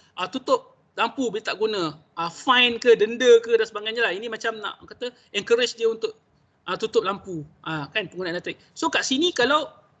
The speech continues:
dari segi orang kata kita dapat sedarkan diri pensyarah atau student, ah, untuk, ah, tengok lampu mana terbuka tak tutup, tutup dan sebagainya, kat sini kita dapat jimat penggunaan elektrik.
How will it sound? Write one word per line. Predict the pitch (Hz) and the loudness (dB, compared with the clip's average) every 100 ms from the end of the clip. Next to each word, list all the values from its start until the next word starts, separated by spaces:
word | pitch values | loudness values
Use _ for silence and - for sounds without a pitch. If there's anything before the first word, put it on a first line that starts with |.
| - | -2
dari | 233 | 0
segi | 262 277 - 285 269 | 0 -8 -8 -2 -2
orang | 254 262 | -2 -4
kata | 294 277 262 - _ _ _ - | -2 -2 -2 -8 _ _ _ -10
kita | 233 | -2
dapat | 262 254 - | 0 0 -4
sedarkan | 254 254 262 262 240 | -2 -2 0 0 -2
diri | 240 294 294 285 277 _ _ _ _ - | -2 2 2 0 -6 _ _ _ _ -6
pensyarah | 214 240 262 262 | -2 2 2 2
atau | 233 233 | 0 -6
student, | - 247 294 302 285 _ _ _ 185 | -6 -4 0 0 -4 _ _ _ -10
ah, | |
untuk, | 208 - 269 - - _ _ - | -8 -2 0 0 -4 _ _ -2
ah, | 208 208 202 208 | 2 4 4 0
tengok | - 269 240 | -2 -4 -2
lampu | 233 233 | -4 -4
mana | 262 262 | -2 -2
terbuka | 262 233 285 | -2 -4 -4
tak | - 240 | -4 -4
tutup, | - 247 | -4 -4
tutup | 254 - 285 262 | -4 0 2 2
dan | 220 | 0
sebagainya, | 220 240 262 330 339 _ - | -2 -2 0 -2 -4 _ -6
kat | 196 | -4
sini | 269 | -2
kita | 277 240 226 | 0 0 0
dapat | 208 | -2
jimat | 170 233 - | -2 -6 -4
penggunaan | 202 190 | -2 0
elektrik. | 196 190 196 | 0 2 0